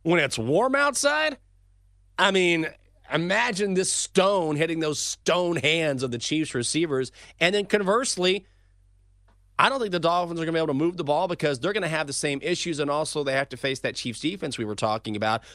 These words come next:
We've seen the total come down a half point overnight from forty-four to forty-three and a hook. I honestly, based on the weather, it's gonna, these guys are gonna have a hard time moving. The wind chill is going to be negative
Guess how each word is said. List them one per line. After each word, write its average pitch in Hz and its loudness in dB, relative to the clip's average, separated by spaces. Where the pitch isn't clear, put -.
We've 170 2
seen 277 0
the 240 0
total 208 2
come 180 0
down 165 2
a 143 -2
half 135 -2
point 143 -4
overnight 120 -2
from 107 -12
forty-four 135 -4
to 120 -6
forty-three 113 -4
and 101 -4
a 90 -10
hook. 107 -6
I 180 4
honestly, 143 0
based 143 0
on 127 0
the 113 -2
weather, 139 -2
it's 226 0
gonna, 226 -2
these 311 0
guys 247 0
are 196 -8
gonna 190 -2
have 147 0
a 120 2
hard 156 -2
time 151 0
moving. 139 0
The 147 2
wind 190 0
chill 214 2
is 156 0
going 165 0
to 156 0
be 139 0
negative 190 0